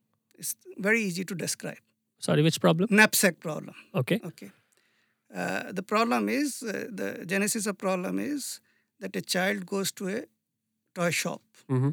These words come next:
Speaker 1: and his father has permitted him to buy shops.
Speaker 2: Mm-hmm.
Speaker 1: But what he has told him that, uh, you have limited budget. Okay. Now there are thousands of toys which are there, each have a price.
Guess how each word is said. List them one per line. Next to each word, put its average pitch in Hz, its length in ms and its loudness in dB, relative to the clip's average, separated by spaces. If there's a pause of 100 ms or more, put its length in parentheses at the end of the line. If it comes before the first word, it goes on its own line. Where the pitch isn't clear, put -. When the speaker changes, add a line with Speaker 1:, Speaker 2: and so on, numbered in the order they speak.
(880)
Speaker 1:
and 180 640 -2
his - 480 -4 (160)
father 175 320 -4
has 165 140 0
permitted 170 500 -4
him 160 220 -4
to 269 180 -10 (320)
buy 175 200 0
shops. - 580 -4 (180)
Speaker 2:
Mm-hmm. 135 240 2 (400)
Speaker 1:
But 233 220 -2 (500)
what 196 220 -2
he 175 100 -2
has 170 160 0
told 202 300 0
him 254 240 0
that, 196 300 0 (120)
uh, 185 160 -2 (640)
you 202 180 -2
have 180 180 -2
limited 190 400 -2
budget. - 540 -6 (320)
Okay. - 260 -20 (760)
Now 311 100 -2
there 240 140 4
are 170 80 -2 (100)
thousands 196 440 2
of 185 220 -4
toys 180 300 0
which - 160 -8
are 160 140 -6
there, 247 280 -4
each 190 260 -4
have 165 200 -6
a 185 60 -4
price. - 580 -6